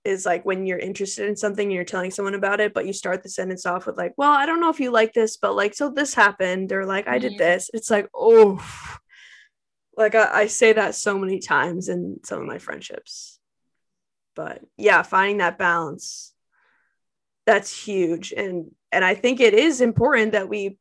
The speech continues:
Speaker 1: prioritize friendships and learning how to find the right people and learning about yourself before the romantic <laughs> relationships. 'Cause that's what's gonna, I mean, if you're, if you want to eventually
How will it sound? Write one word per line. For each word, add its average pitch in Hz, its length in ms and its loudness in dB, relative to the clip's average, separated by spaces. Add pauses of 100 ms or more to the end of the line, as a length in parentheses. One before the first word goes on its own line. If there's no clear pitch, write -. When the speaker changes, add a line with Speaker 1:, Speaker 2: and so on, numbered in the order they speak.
Speaker 1:
prioritize 190 1200 -2 (840)
friendships - 1120 -4 (800)
and 180 560 -2
learning 190 500 0
how 196 240 -2
to 190 240 -6
find 190 340 0
the 190 80 -4
right 180 240 -4
people 208 520 0
and 175 220 0
learning 175 300 -4
about 139 240 -4 (120)
yourself 240 580 0
before 233 580 8
the 208 120 2
romantic 214 560 2
<laughs> - 40 -20
relationships. - 1040 -2 (520)
'Cause 247 200 -4
that's 330 320 4
what's 339 200 0
gonna, 247 340 2
I 214 60 0
mean, 240 180 0
if 220 200 0
you're, 202 440 0
if 220 180 -2
you 220 100 0
want 202 380 0
to 240 120 0
eventually 196 480 0